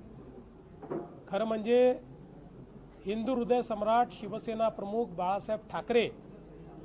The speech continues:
यांच्या तत्वावर चालणारी शिवसेना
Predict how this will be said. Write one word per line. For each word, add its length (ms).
यांच्या 520
तत्वावर 680
चालणारी 680
शिवसेना 640